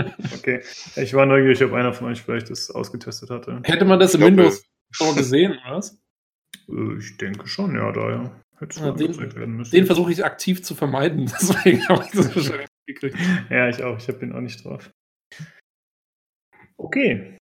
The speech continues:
Speaker 1: so, wenn ihr nichts mehr hättet, dann würde ich zum nächsten Thema übergehen, zum Hauptthema.
Speaker 2: Bitteschön.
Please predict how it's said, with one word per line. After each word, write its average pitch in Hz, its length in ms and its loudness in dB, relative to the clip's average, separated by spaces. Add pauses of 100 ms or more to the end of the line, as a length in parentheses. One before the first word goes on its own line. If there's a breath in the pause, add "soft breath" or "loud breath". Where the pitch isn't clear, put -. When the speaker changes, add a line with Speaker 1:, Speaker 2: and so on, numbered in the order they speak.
Speaker 1:
so, 120 340 2
wenn 190 680 2
ihr 170 120 -6
nichts 180 180 -2
mehr 165 100 0
hättet, 185 260 0
dann 160 240 -2
würde 165 140 -4
ich 160 80 -10
zum 160 140 -8
nächsten 151 220 -8
Thema 135 240 -2
übergehen, 135 320 -6
zum 139 180 -10
Hauptthema. 151 600 -4 (2500)
Speaker 2:
Bitteschön. 143 600 -2